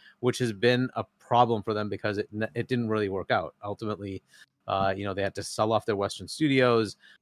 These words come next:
Uh, their games are not selling as well as they want, right? They're the ones saying that. Uh, and so they've been in for financial headache for a while.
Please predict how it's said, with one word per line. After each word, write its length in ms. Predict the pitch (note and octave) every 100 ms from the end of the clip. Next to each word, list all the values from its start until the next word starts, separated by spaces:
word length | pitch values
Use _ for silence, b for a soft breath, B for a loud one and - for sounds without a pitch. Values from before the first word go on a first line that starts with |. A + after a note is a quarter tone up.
| -
Uh, 240 | G2 G2 F#2+
their 220 | G2 G2+
games 320 | G2 A2 G#2+
are 60 | A2
not 180 | G#2 -
selling 260 | B2 A#2
as 100 | A2
well 120 | G#2+ G#2
as 80 |
they 100 | F#2
want, 420 | F2+ B2+ C3 B2 -
right? 260 | A2 G#2+ -
They're 180 | G2+ A2+
the 60 | G#2+
ones 180 | G#2
saying 260 | - B2 A#2+
that. 280 | A#2 A#2 - G#2 G#2 _ -
Uh, 300 | G2+ G2+ G2+
and 180 | G#2 G2
so 160 | A#2+
they've 200 | G#2+ B2 A#2
been 120 | B2
in 100 | A2+ _ -
for 180 | A2 A2 -
financial 500 | B2 B2 A#2+ G#2+ G2 -
headache 380 | C3 A2 G2+
for 160 | - G#2+
a 40 |
while. 420 | G2+ A2+ F#2+ F2+